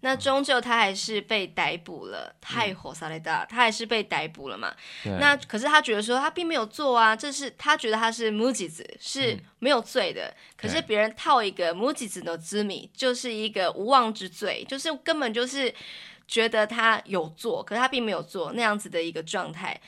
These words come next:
Speaker 1: 是一个没有事实、没有根据、凭空捏造的罪套在他的身上，所以他这是一个冤罪，就是時間の冤罪，時間就是刚提过的那个色狼嘛，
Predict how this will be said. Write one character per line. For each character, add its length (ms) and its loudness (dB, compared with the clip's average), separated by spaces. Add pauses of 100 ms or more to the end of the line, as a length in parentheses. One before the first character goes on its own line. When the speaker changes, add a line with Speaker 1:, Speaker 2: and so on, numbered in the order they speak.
(120)
Speaker 1:
是 140 -4
一 80 0
个 100 4
没 140 2
有 120 6
事 240 -2
实、 200 -4
没 80 -2
有 100 0
根 260 -4
据、 160 -6
凭 240 -10
空 280 -4
捏 160 -6
造 120 -4
的 120 -4
罪 320 -6
套 200 2
在 140 2
他 80 -4
的 100 -6
身 300 -6
上， 260 -4 (400)
所 160 2
以 60 2
他 160 4
这 160 -2
是 140 -6
一 80 -4
个 200 -2 (120)
冤 400 0
罪， 500 -2
就 100 -8
是 160 -6
時 200 -6
間 100 -14
の 340 -2
冤 300 0
罪， 320 0
時 120 -6
間 260 2
就 80 2
是 120 -4
刚 220 0
提 140 -12
过 160 -4
的 80 -2
那 100 -6
个 100 -8
色 340 -4
狼 200 -6
嘛， 100 -8